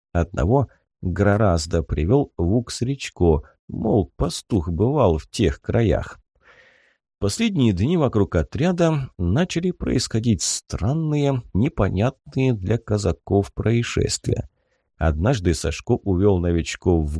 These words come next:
горы стрелять на пределах дальности, учиться позиции выбирать. Пути отхода загодя намечать. После вечерней трапезы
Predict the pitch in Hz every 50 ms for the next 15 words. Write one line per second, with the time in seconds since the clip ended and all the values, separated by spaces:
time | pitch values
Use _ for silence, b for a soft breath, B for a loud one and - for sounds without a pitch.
0 | 76 80 101 143 151 120 92 80 76 78 - - - 92 104 110 120 110 95 -
1 | - - 90 92 - - - 98 87 95 98 90 92 95 92 90 90 90 107 104
2 | 92 90 90 85 82 - - - 82 - - - 110 - - - 135 120 - -
3 | 113 104 - 120 131 143 139 113 90 - - - 95 87 90 90 92 87 90 110
4 | 117 113 101 92 82 - B B B B B B B B _ _ 98 104 95 -
5 | - 175 214 202 185 - - - 160 175 170 185 165 147 120 120 143 135 127 120
6 | 107 104 120 110 110 117 117 117 113 - - - - 113 107 104 - - - -
7 | - - - - _ - - 80 - - 87 87 82 80 - - 90 80 - 80
8 | 76 69 - - 151 170 - 156 143 147 147 123